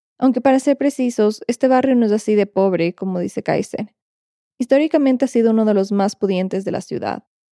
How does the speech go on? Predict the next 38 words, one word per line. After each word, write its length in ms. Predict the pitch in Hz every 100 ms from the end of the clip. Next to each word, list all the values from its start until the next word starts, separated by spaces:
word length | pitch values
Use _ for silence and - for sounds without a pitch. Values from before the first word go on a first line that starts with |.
| _
donde 220 | 233 240
se 100 | 254
asentaron 460 | 254 240 233 240 262
los 160 | 233
nobles 320 | 220 208 202 190
en 140 | 190
la 80 | 180
época 320 | - 180 196
de 80 | 180
la 120 | 160
colonia. 540 | - - - 214 208 _ _ _ _ _
Y 80 | 233
aunque 220 | 247 254
con 140 | 240 247
el 140 | 240
tiempo 320 | 254 269 330
se 100 | 294
fue 160 | 262 233
poblando 480 | 233 220 214 202 190
cada 220 | 220 214
vez 180 | 208 202
más 260 | 196 185
con 160 | - 185
trabajadores 600 | 185 180 - 180 185 185
de 80 | 185
fábrica, 520 | - 196 180 180 180
artesanos, 640 | 190 - - 190 185 185
soldados 580 | - 180 190 190 175 180
y 60 | 175
comerciantes, 840 | 175 175 190 190 196 190 202 247 _
los 260 | - 220 220
más 180 | 214
ricos 360 | 220 226 220 269
siguieron 340 | 247 214 208
viviendo 340 | 202 190 185 180
en 100 | 175
el 100 | 170
barrio. 420 | 156 - 220